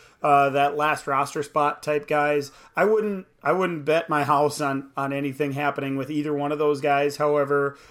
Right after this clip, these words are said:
it feels like there's, there's just not a lot behind Duke Johnson, and it's cer-, everything certainly points to one of these veterans ending up there and at least working his way in as the season starts.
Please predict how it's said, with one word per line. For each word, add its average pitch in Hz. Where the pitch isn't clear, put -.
it 143
feels 185
like 156
there's, 139
there's 143
just 147
not 139
a 147
lot 175
behind 156
Duke 147
Johnson, 139
and 139
it's 147
cer-, -
everything 190
certainly 160
points 135
to 135
one 147
of 147
these 139
veterans 135
ending 143
up 139
there 139
and 139
at 139
least 147
working 151
his 139
way 139
in 139
as 117
the 127
season 123
starts. -